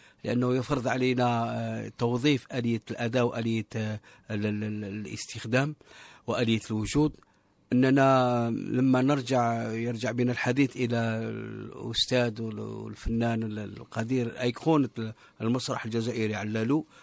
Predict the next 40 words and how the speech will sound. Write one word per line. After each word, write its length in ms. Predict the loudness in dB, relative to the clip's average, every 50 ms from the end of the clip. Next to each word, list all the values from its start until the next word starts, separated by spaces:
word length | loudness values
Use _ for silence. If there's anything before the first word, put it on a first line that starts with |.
| -20 -20 _ -4
اللي 120 | 0 2
هو 120 | 4 6 4
الاسم 440 | 4 2 0 0 0 2 2 0
الحقيقي 720 | 0 0 0 -2 -2 -4 -2 -2 -4 -4 -4 -4 -2 -2 -2
علي 200 | 0 0 0 0
السلالي، 580 | 0 0 0 -2 0 0 0 0 0 -2 -4 -6 -10 -18 -20 -20 -20 -20 -16 -10 -2
وهو 200 | 2 2 4 4
من 180 | 4 4 2
مواليد 380 | 4 4 4 4 4 2 0 0 -2
ثلاثين 320 | -4 -6 -6 -4 -4 -2
مارس 280 | 0 0 0 -2 -4 -6
ألف 320 | -6 -6 -6 -6 -6 -8
تسعمية 340 | -8 -6 -6 -4 -2 -2 -2
واثنين 420 | -2 -2 -4 -4 -2 -2 0 -2
من 100 | -2 -4
القصبة 480 | -6 -6 -6 -4 -2 -2 -2 -2 -2 -2
العتيقة. 560 | -2 -2 -4 -6 -8 -12 -10 -6 -6 -6 -6 -8 _ -20 -20 -20 -20 -20 _ _ 0
لما 280 | 2 4 4 4 4
لا، 260 | 4 2 0 0 0
وال-، 240 | 0 0 0 0 0
ومن 420 | 0 0 -2 -4 -4 -2 -2 0 0
بعد 200 | 2 2 2 2
نرجع 360 | 2 0 0 0 0 0 0
إلى، 520 | 0 0 0 0 -2 -2 -2 -4 -4 -4
إلى، 280 | -4 -4 -4 -4 -6 -6
إلى، 120 | -6 -6
إلى 280 | -6 -6 -6 -6 -6 -6
جزئية 440 | -4 -4 -4 -2 0 0 0 0 -2 -4
القصبة 440 | -6 -6 -4 -4 -4 -4 -4 -4 -4
العتيقة، 480 | -4 -4 -6 -6 -8 -6 -4 -4 -4
لماذا؟ 560 | -2 -2 0 0 0 0 2 2 2 0 0 -2 -8 -18 -20 -20 -20 -8 -4
والشيء 400 | -2 -2 0 0 2 2 2 2
اللي، 220 | 4 2 2 2
اللي 140 | 2 0 -2 -2
أثر 260 | -4 -4 -2 -4 -4
فيه 180 | -4 -4 -6
حتى 320 | -6 -6 -8 -8 -4 -4 -2
أصبح 280 | -2 -4 -6 -6 -6
يكتب 380 | -6 -6 -2 0 0 0 0 -2
بالدارجة 640 | -4 -4 0 0 0 0 0 -2 -2 0 0 0 -2